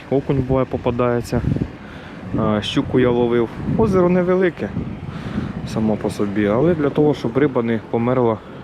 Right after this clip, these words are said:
як би так сказати, включає таку штуку, яка дає кислород. А по весні запускають форель і можна ловити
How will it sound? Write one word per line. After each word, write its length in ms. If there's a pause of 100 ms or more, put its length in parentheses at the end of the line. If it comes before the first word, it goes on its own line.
(1080)
як 100
би 140
так 200
сказати, 560 (2250)
включає 400
таку 340
штуку, 540 (440)
яка 220
дає 280
кислород. 640 (1500)
А 100
по 140
весні 320
запускають 800 (100)
форель 320 (440)
і 200 (120)
можна 280
ловити 460